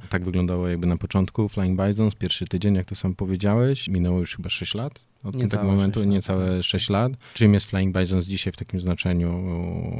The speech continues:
Speaker 1: nazwijmy to, struktury organizacji? Ilu macie pracowników?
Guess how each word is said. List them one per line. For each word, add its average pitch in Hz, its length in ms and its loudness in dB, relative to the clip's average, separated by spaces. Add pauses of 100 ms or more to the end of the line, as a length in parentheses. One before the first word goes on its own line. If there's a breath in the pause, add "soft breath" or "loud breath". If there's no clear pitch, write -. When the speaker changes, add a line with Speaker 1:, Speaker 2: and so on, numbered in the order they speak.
(140)
Speaker 1:
nazwijmy 90 360 -2
to, 95 100 -4
struktury 85 580 -2
organizacji? 85 680 -2
Ilu 85 140 -2
macie 85 220 -2
pracowników? - 1000 -4